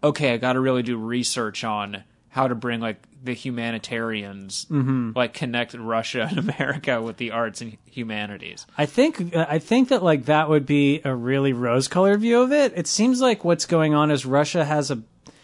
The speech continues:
Speaker 2: P R campaign to get America to stop fucking with it and putting tariffs on it for acting like such an asshole. And so their idea, rather than stopping acting like such a fucking bad actor on the world stage,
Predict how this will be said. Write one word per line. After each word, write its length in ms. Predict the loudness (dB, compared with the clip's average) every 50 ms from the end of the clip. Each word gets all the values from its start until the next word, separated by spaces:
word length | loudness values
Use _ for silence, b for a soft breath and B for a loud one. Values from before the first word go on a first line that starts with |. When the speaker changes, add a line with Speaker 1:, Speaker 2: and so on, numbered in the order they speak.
| b b b
Speaker 2:
P 200 | -8 0 2 4
R 160 | 6 6 6 4
campaign 580 | 2 2 2 4 4 2 2 0 2 2 2
to 80 | 0 0
get 200 | 0 0 2 2
America 440 | 2 2 2 2 2 0 0 0 -2
to 100 | 0 0
stop 460 | -2 -2 0 0 0 -2 -2 _ _ _ _ _ _
fucking 520 | -16 -6 0 0 0 0 0 -2 0 0
with 160 | 0 0 0
it 100 | 0 0
and 260 | 2 0 0 -2 -4 -4
putting 260 | -4 -2 0 0 -2
tariffs 400 | -2 0 0 2 2 2 2 0
on 120 | 0 0 0
it 80 | 0 -2
for 140 | 0 0
acting 280 | 2 0 0 0 -2 -2
like 160 | 0 -2 -2
such 200 | -2 -6 -6 -6
an 80 | -6 -6
asshole. 520 | -4 -4 -4 -4 -2 -2 0 0 -2 -2 B B B B B B B B B
And 120 | -2 -2 0
so 160 | 4 4 4
their 180 | 6 6 6 6
idea, 440 | 6 4 4 4 4 6 6 6 6
rather 300 | 6 4 4 4 2 2
than 160 | 2 0 0
stopping 480 | 0 0 2 4 4 4 2 0 -2 0
acting 260 | 0 -2 -2 -2 -2
like 140 | -2 -2 -2
such 240 | -4 -6 -6 -4 -4
a 120 | -6 -6 -6
fucking 380 | -6 -6 -6 -4 -4 -6 -8
bad 300 | -4 -2 -2 0 0 2
actor 320 | 2 0 0 0 -2 -4 -4
on 100 | -2 -4
the 80 | -4
world 260 | -4 -4 -4 -4 -4
stage, 460 | -6 -4 -2 0 0 0 0 -2 -6